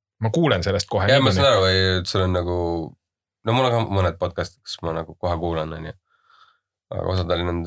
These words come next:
Speaker 2: vaja ikkagi nagu natuke lahterdada, et mis, mis on mis.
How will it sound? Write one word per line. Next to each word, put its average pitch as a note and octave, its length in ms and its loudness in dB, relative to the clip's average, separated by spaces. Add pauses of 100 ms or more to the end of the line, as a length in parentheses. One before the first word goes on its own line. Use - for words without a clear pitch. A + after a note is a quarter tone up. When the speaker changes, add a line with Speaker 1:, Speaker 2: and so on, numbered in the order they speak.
(100)
Speaker 2:
vaja F2 300 0
ikkagi E2 320 -10
nagu E2 180 -6
natuke E2+ 300 -6
lahterdada, F2 600 -8
et - 280 -20 (160)
mis, - 340 -12 (1160)
mis - 220 -16
on F#2 120 -12
mis. F#2+ 240 -12